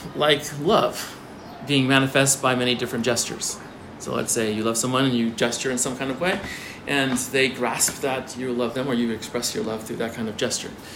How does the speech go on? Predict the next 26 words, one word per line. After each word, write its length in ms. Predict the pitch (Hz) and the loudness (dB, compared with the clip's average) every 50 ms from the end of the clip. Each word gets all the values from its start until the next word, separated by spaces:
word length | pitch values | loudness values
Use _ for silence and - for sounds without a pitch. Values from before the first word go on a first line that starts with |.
| - - - - - - | -12 -12 -14 -14 -10 -6
We 80 | - 131 | -2 0
may, 120 | 131 131 | 2 2
s-, 720 | 131 254 - - - - - - - - - - - - - - - - - - - - - - - - - - - - - - | 2 4 2 2 2 2 2 2 0 0 -2 -4 -6 -10 -12 -16 -16 -16 -16 -16 -16 -12 -12 -12 -12 -12 -14 -16 -16 -14 -10 -8
you 260 | 131 113 104 104 110 | -8 -6 -6 -8 -6
still 220 | 120 - - 147 139 | -6 -4 -2 0 0
may 100 | 135 127 | 2 2
wonder, 420 | 123 127 127 131 156 170 170 - - - | 2 2 2 2 2 0 0 -2 -6 -4
is, 220 | 151 135 - - | -4 -4 -4 -4
does 240 | - - 123 117 117 | -2 -2 -2 -2 -2
love 280 | 120 117 120 120 - - | 0 0 0 0 0 -2
exist? 760 | 123 123 - 117 - 110 120 165 - - - - - - - - - - - - - - - - - - - - - - - - - - - - - - | -6 -4 -4 -6 -4 -4 -4 -2 -2 -2 -2 -2 -4 -6 -6 -8 -12 -14 -14 -16 -14 -14 -12 -12 -12 -12 -12 -10 -8 -6 -6 -8 -8 -10 -12 -12 -8 -4
Right? 200 | 139 143 170 214 - - - - - - | -2 -2 -2 -2 -4 -6 -12 -12 -8 -4
It's 140 | 123 120 - | -4 -2 0
being 200 | - 160 156 143 | 0 0 0 0
shown 400 | - - - 143 160 196 233 240 | 0 0 0 2 2 4 4 4
somehow. 540 | 233 - 160 147 147 143 165 208 247 247 - - - - | 4 2 -2 -4 -4 -2 -2 0 0 -2 -2 -6 -10 -8
Does 140 | 160 131 - | -6 -6 -4
it 60 | - | -2
mean 140 | - 160 170 | -2 -2 -2
it's 120 | 147 - | -2 -4
a 60 | - | -4
single 340 | - - - 143 143 160 165 | -2 0 0 0 0 0 -2
kind 180 | 165 185 180 180 | -2 -4 -2 -2
of 80 | 175 | -2
thing? 300 | 175 - 190 190 233 - - - - - | -2 -4 -4 -2 0 -2 -2 -4 -6 -6
No. 260 | 233 - - - 117 | -4 -4 -4 -6 -10